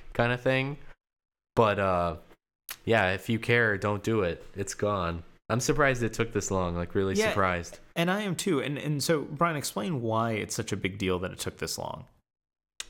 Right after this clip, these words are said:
Speaker 1: Um, well, it's, I mean, it's basically they were operating without a license, without F C C approval, with, like, just basically illegal. I don't know what
Speaker 2: 'Cause they
Speaker 1: all the fines or, like, penalties would be, 'cause I've, I've never really had to deal with that. Like, I'm not,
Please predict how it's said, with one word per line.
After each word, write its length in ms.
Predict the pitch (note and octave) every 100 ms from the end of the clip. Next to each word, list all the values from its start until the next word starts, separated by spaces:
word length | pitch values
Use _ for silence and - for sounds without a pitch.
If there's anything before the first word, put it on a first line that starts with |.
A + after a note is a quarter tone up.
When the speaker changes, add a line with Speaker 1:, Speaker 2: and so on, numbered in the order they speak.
| - -
Speaker 1:
Um, 680 | C3 B2+ C3 C3 B2+ B2+ B2 - - _ _
well, 260 | C#3+ D3+ C#3+
it's, 320 | C3+ - - - -
I 80 | C#3
mean, 160 | E3
it's 140 | C#3 -
basically 480 | C3 C#3+ B2+ B2
they 140 | A2+ A2+
were 120 | G#2+
operating 640 | G#2+ A2+ A2+ A2 A2 G#2+
without 320 | G#2 G2 G2+ G2
a 60 |
license, 560 | F#2 G2+ C3+ A2 A#2 A2
without 360 | G2 G#2 G2+
F 140 | G2 G2
C 180 | - G2
C 220 | - G2
approval, 680 | F#2+ G2+ G2 G2 G2+ G#2+ - - _ _ _ -
with, 320 | G#2+ G#2 F#2
like, 280 | G#2 F#2+ -
just 260 | G#2 -
basically 480 | - G#2 G#2+ G2+ G2
illegal. 580 | F2+ F#2+ A2+ F#2+ F#2+ G2 - _
I 80 | C#3
don't 120 | G3
know 100 | E3+
what 60 | E3
Speaker 2:
'Cause 80 | C#3+
they 60 |
Speaker 1:
all 120 | C#3
the 100 | C3
fines 560 | A2+ - A#2 A#2+ B2 A#2
or, 180 | A2 G#2
like, 180 | F#2+ -
penalties 520 | B2 C3+ B2+ A#2 G2+
would 140 | F#2+
be, 340 | G2+ G2 G#2+ - - _ _ _ _ -
'cause 180 | A#2 A#2
I've, 160 | A2
I've 80 | G2+
never 240 | A2 G#2+
really 260 | G#2 G#2 G2+
had 200 | G2+ F#2
to 60 | F#2
deal 220 | G2+ G2+
with 140 | A#2
that. 320 | A2+ A#2 G#2+
Like, 160 | G#2 G2+
I'm 160 | G2 G2+
not, 300 | G#2 G2+